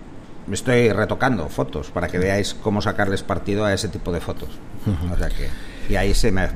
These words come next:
Speaker 1: va la pinza, porque ahí sumas minutos muy rápido.
Speaker 2: Sí, claro, es normal.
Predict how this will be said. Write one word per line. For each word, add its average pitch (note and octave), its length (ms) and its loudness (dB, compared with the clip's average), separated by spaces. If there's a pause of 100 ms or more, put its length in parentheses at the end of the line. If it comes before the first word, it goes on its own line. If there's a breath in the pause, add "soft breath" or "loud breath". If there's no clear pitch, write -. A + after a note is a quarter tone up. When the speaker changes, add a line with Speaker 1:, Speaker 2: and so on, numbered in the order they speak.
Speaker 1:
va E2 100 0
la D#2 120 -4
pinza, G#2 360 -4
porque C2+ 160 -10 (480)
ahí E2+ 160 -2
sumas G2+ 360 -2
minutos F#2+ 380 -2
muy F2 160 0
rápido. D2+ 420 -6
Speaker 2:
Sí, F2 340 2
claro, C2+ 220 -2 (180)
es E2 60 -2
normal. - 340 2